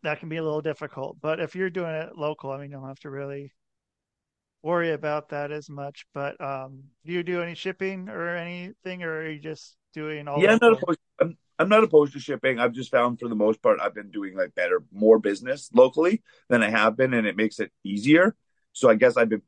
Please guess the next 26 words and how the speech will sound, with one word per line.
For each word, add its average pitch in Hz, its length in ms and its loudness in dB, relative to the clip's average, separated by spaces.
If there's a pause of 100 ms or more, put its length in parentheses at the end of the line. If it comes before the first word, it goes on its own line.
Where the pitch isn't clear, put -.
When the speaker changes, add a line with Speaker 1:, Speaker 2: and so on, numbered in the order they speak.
Speaker 2:
leaning 110 360 -2
into 101 260 -4
that 95 220 6
a 95 40 8
little 98 260 4
bit 92 200 2
more. 90 480 6
I 139 60 8
also 147 200 4
get 143 120 4
to 127 80 4
have 117 180 0
those 110 200 -2
one-on-one 101 400 -6
experiences 87 680 -12
with 85 120 -20
people 78 300 -14
too. 76 300 -6 (220)
I 135 100 8
think 139 140 6
that's 117 180 6
kind 104 200 -2
of 104 80 0
what 101 100 2
I 95 120 0
do. 92 80 -10